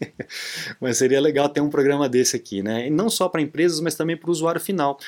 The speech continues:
Como tem pro iPhone. Aqui no Brasil já tem esses planos pro iPhone. Você vai pagando por mês e toda vez que sai o iPhone, eh, a, a operadora aí, a, nesse plano, acaba, é, troca o aparelho pra você. Eu não sei se os preços ainda estão muito atrativos, né? De, se o pessoal tiver por dentro dessa situação,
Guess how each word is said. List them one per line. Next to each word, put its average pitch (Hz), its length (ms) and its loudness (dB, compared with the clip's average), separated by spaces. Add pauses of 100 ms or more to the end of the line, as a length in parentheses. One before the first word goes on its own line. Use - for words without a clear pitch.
(220)
Como 196 180 0
tem 202 220 0
pro 185 160 2
iPhone. 95 400 -4
Aqui 98 120 -6
no 131 80 0
Brasil 135 300 2
já 151 140 -2
tem 151 180 -2
esses 151 220 0
planos 143 260 -2
pro 151 160 -2
iPhone. 123 380 -2
Você - 120 -4
vai 113 140 -2
pagando 123 340 -4
por 170 160 -6
mês 170 260 -2
e 175 40 -8
toda 196 180 0
vez 190 160 0
que - 60 -2
sai 160 180 2
o 170 80 2
iPhone, 170 480 -2
eh, 151 380 0
a, 113 440 -2
a 101 40 -4
operadora 120 640 0
aí, 117 180 0
a, 98 200 -2 (540)
nesse 117 260 0
plano, 123 340 -2 (320)
acaba, 131 420 0
é, 113 180 0
troca 139 360 0
o 147 60 4
aparelho 135 400 0
pra 143 160 -2
você. 131 380 0 (400)
Eu 220 80 -2
não 202 100 0
sei 196 160 4
se - 100 0
os 180 120 0
preços 165 360 2
ainda 160 200 2
estão 156 260 0
muito 156 800 2
atrativos, 147 760 -2
né? 123 280 -4
De, 120 200 -2
se 117 140 0
o 123 40 -4
pessoal 143 340 0
tiver 131 220 0
por 131 200 0
dentro 120 320 -4
dessa 113 240 0
situação, 139 500 0